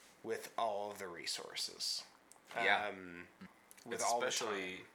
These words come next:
Speaker 2: interesting, I think, in Lil Nas X's case because he had his first big breakout, and I think still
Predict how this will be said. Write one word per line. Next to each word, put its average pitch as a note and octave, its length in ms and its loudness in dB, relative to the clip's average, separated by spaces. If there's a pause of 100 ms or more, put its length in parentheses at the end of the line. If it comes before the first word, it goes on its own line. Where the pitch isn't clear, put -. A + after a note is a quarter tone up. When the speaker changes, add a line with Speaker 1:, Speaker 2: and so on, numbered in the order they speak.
Speaker 2:
interesting, G2 440 -2
I E2+ 40 -4
think, F2+ 200 -10
in F2 120 -10
Lil F2 100 -6
Nas D#2+ 400 0
X's A2+ 280 2
case E2 300 0
because E2 580 -2 (420)
he G#2 640 -4 (420)
had G2 220 6
his F#2 140 2
first F#2 320 -4
big F#2+ 200 0
breakout, E2 600 4
and A2 100 2
I G2 60 4
think A#3 420 -6
still - 480 2